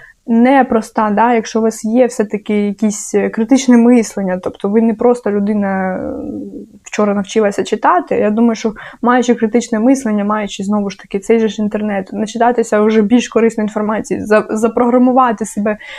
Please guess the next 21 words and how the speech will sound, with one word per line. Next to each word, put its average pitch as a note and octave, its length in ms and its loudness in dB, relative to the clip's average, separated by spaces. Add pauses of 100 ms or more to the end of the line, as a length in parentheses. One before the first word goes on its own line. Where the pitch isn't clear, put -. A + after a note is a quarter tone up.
(120)
да, A3 160 2
на G#3+ 120 0
позитивні A3+ 760 2 (360)
думки A#3+ 720 4
зараз B3 340 4
доволі A3+ 380 2
таки, G#3 680 0
ну, G#3+ 260 -4
просто, - 420 -2
якщо A#3 300 0
захотіти. - 580 -4 (300)
Тому A3+ 200 4
що A#3+ 140 2
позитивні C4+ 600 2
установки A#3+ 500 0
і - 20 2
позитивні A3 840 0
ось G3 160 -6
ці - 400 -6 (200)
когнітивні, G#3 680 -2
так, A3 240 -4